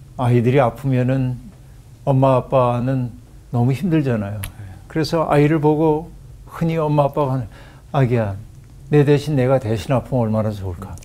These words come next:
그쵸? 대신 아파주고 싶어요. 그러나 여러분, 인간은 누구도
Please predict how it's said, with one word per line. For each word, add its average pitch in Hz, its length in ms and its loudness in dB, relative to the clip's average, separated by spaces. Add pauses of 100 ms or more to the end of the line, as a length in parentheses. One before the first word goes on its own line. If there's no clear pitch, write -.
(420)
그쵸? - 280 -8
대신 143 340 2
아파주고 117 420 -6
싶어요. 107 280 -12
그러나 175 360 -2
여러분, 170 360 -2 (960)
인간은 180 640 2
누구도 165 720 2